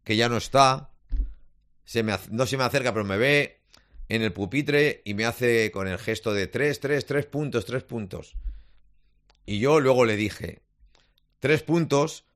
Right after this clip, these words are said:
pero hemos jugado mal. Y jugando así, nos vamos a segunda". Y me dijo: "No, no nos iremos a segunda, porque hemos ganado y nos hemos reforzado". ¿Cómo hemos acabado? ¿O cómo acabamos? En segunda.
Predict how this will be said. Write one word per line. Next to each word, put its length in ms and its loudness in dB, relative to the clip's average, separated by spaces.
pero 160 2
hemos 180 0
jugado 360 2
mal. 360 0
Y 80 -4
jugando 420 2
así, 500 0
nos 220 -2
vamos 260 2
a 80 0
segunda". 500 -4
Y 80 -8
me 120 -4
dijo: 400 -6
"No, 600 0
no 200 -6
nos 160 -4
iremos 260 0
a 80 0
segunda, 540 -2
porque 240 2
hemos 200 4
ganado 560 6
y 120 -2
nos 180 0
hemos 180 4
reforzado". 720 -2
¿Cómo 240 4
hemos 220 0
acabado? 640 4
¿O 140 -12
cómo 180 2
acabamos? 720 0
En 160 -8
segunda. 560 -10